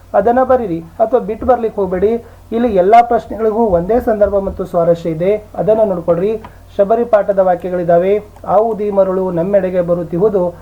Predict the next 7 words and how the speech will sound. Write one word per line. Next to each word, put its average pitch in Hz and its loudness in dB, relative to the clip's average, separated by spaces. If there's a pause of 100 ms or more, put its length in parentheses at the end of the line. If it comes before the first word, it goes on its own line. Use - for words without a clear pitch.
(260)
ನಾಚುತಿಹೆನೆ 196 0
ಪೂಜ್ಯಯಿ 175 -4
ನಲುಮೆಯಿಂದ, 175 -2 (340)
ತಾಯಿ 190 0
ದಾರಿಗರಿಗೆ 170 -2
ಬಿಡಿಲಿ 170 -4
ದೊರೆಯುವುದೇ, 165 0